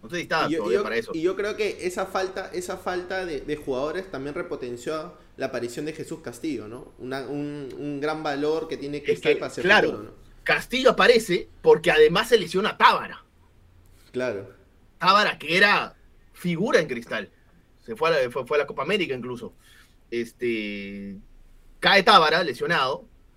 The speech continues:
Speaker 1: y entra Jo-, eh, Jesús Castillo, levanta muchísimo el nivel Castillo, y ahora, bueno, va a ser un duelo lindo, a ver quién se queda con el puesto entre Tábara,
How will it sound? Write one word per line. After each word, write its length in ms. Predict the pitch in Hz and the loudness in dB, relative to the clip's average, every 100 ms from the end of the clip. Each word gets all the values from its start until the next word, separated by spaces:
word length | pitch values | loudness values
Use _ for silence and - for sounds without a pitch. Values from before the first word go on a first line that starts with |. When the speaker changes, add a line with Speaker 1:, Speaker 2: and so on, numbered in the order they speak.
| _ _ _ - | _ _ _ -10
Speaker 1:
y 160 | 135 | -2
entra 220 | 156 170 180 | -2 0 -2
Jo-, 180 | 131 | -2
eh, 360 | 120 120 117 110 | -2 -2 -2 -6
Jesús 200 | 123 165 | -8 -8
Castillo, 560 | 165 160 185 151 185 - _ _ _ - | -6 -4 -2 0 0 -4 _ _ _ -4
levanta 380 | 117 127 139 | 0 0 0
muchísimo 720 | 139 123 190 170 120 104 101 - | -4 -4 -6 -6 -8 -8 -10 -12
el 120 | 113 | -12
nivel 220 | 107 123 | -8 -6
Castillo, 420 | 120 120 143 139 | -6 -8 -6 -2
y 60 | 151 | 0
ahora, 200 | 110 127 | 2 4
bueno, 260 | 127 135 107 | 2 2 -2
va 80 | |
a 40 | 123 | -4
ser 120 | 127 | -4
un 100 | 120 | -4
duelo 180 | 131 127 | -2 0
lindo, 440 | 143 147 107 113 - | 0 -2 -4 -8 -10
a 100 | 101 | -8
ver 160 | 110 | -8
quién 140 | 120 120 | -8 -10
se 80 | |
queda 160 | 120 123 | -6 -6
con 100 | 113 | -6
el 80 | 104 | -6
puesto 300 | 123 120 117 | -8 -6 -8
entre 180 | 107 92 | -8 -4
Tábara, 500 | 123 131 117 101 | -2 0 -2 -4